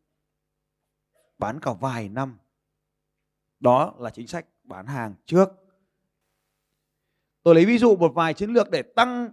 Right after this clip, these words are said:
để giảm thu này. Tăng, xin lỗi, tăng thu nhưng mà giảm chi. Ta lấy ví dụ một vài chính sách giảm chi này.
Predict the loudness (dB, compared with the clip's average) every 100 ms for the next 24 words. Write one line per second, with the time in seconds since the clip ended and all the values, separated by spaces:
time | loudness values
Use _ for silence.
0 | -8 -8 -4 -4 -4 -2 4 6 6 2
1 | -4 _ _ _ 0 0 -4 -6 _ _
2 | _ 0 6 6 6 0 -2 2 6 8
3 | 6 0 -12 -6 -2 -2 -2 -4 -6 -8
4 | -4 -2 -4 -8 _ 2 4 4 2 2
5 | 2 -2 -6 -8 -8 -10 -8 -6 -8 -8
6 | -10 -8 -8 -10